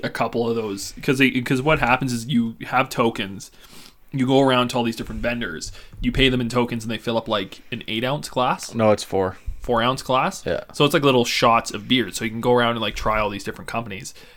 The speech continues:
Speaker 1: But the problem is, is y-, you get drunk really <laughs> quick.
Speaker 2: It, the four ounces hits you real hard.
Speaker 1: Yeah, like, it's surprisingly hard.
Speaker 2: And, well, actually, uh, the problem that I had this year was not so much that I, I had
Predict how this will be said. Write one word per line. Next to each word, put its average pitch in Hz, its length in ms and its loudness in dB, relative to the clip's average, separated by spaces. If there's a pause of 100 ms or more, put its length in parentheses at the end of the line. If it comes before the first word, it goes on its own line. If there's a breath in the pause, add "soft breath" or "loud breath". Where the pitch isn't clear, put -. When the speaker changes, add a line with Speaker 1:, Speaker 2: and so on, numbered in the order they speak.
(140)
Speaker 1:
But 131 100 2
the 123 80 -2
problem 139 300 6
is, 120 200 0
is 107 380 -6 (600)
y-, 143 80 -16 (160)
you 127 160 -6
get 131 320 2
drunk 131 320 -2
really 120 200 -4
<laughs> - 0 -
quick. - 680 -6 (260 loud breath)
Speaker 2:
It, 123 380 6
the 131 240 6
four 113 280 6
ounces 120 380 2
hits - 260 0
you 110 140 2
real 101 320 2
hard. 95 320 0 (220)
Speaker 1:
Yeah, 117 240 -2 (100)
like, 123 340 2
it's 131 200 0
surprisingly 127 760 6
hard. - 420 -6
Speaker 2:
And, 110 300 4
well, 123 180 8
actually, 117 360 8
uh, 87 140 6 (180)
the - 300 -4
problem 147 400 8
that 110 300 6
I 107 80 4
had 113 160 4
this 107 160 0
year 113 60 2
was 104 100 0
not 104 140 -2
so 110 100 -6
much 104 160 -4
that 104 100 4
I, 95 160 0 (140)
I - 40 0
had 98 460 -2